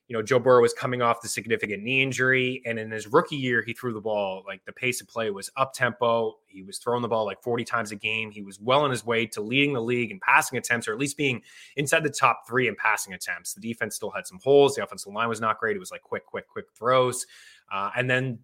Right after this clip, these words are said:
he went toe-to-toe with Patrick Mahomes. And that's where we saw Ja'Marr Chase, like, go off. I think he had, like, two hundred yards in that game, and it was just a fascinating game. And it's like, okay, wow, Joe Burrow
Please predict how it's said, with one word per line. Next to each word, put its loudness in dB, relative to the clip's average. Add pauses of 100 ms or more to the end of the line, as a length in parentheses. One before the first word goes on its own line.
he -6
went 0
toe-to-toe 2
with -2
Patrick 0
Mahomes. -2 (480)
And -2
that's 4
where 2
we -4
saw 2
Ja'Marr -4
Chase, -4 (140)
like, -10
go -4
off. 12
I -6
think -8
he -10
had, -10
like, -16
two -10
hundred -10
yards 2
in -4
that -2
game, -4
and -10
it -8
was -8
just -12
a -10 (160)
fascinating 2
game. -2
And -8
it's -8
like, -6
okay, 0
wow, 2
Joe 0
Burrow 4